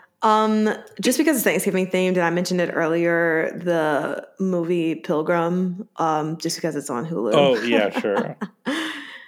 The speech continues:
Speaker 1: If you just want some more Thanksgiving horror in your life, that one's definitely gonna be more disappointing, but still horror Thanksgiving themed.
Speaker 2: Um, cool. Uh, for me,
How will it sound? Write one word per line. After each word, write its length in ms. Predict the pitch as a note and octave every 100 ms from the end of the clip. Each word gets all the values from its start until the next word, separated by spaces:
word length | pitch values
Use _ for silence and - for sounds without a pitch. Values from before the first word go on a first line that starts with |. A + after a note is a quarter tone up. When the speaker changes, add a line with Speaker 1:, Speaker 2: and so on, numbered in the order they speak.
| _
Speaker 1:
If 140 | A#3
you 60 | B3
just 160 | B3
want 160 | G3 D#3+
some 100 | F#3
more 160 | F3+ F3
Thanksgiving 760 | F3+ F3 F3+ E3+ E3 E3 D#3+
horror 380 | - F3 E3 D#3+
in 140 | C3
your 140 | D#3 D3+
life, 500 | D3 C#3+ D#3 - -
that 180 | - E3
one's 180 | F3 F3
definitely 300 | F3 E3+ F3+
gonna 160 | E3 D#3+
be 140 | D#3+
more 180 | D3+ D#3+
disappointing, 760 | D#3 E3 F3 D#3 D3+ D3+ E3+ -
but 260 | F#3+ F3+ - - _ _ _
still 260 | - F3 D3+
horror 220 | C3+ A#2+
Thanksgiving 440 | - G#2 - G2
themed. 300 | - G2+ F3 - _ _ _ _ _ _ _ _ _ - - - _ _
Speaker 2:
Um, 320 | A2 A2 G2+
cool. 380 | F#2 F3 F3 - _ _ -
Uh, 380 | A#2+ A#2 A2+ - - _ _
for 120 | - C3+
me, 300 | D#3 E3+